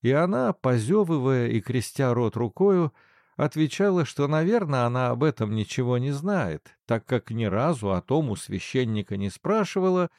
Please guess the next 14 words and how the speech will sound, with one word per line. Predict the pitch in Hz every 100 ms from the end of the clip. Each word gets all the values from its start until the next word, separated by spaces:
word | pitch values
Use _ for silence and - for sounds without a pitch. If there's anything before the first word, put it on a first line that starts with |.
| _ _ _
но | 139 156 143
что, | - 165 147
однако, | 135 131 139 - 131
медведь | 135 123 202 240 - -
тоже | 175 180 151 151
божие | 143 135 151 123 135 127
создание, | - 127 107 104 120 113 110 104 - _ _ _ _
и | 240
он | 208 185 165
плавал | - 120 120 104 104
с | - -
Ноем | 120 156 113 90
в | -
ковчеге. | 120 - - 107 95 82 85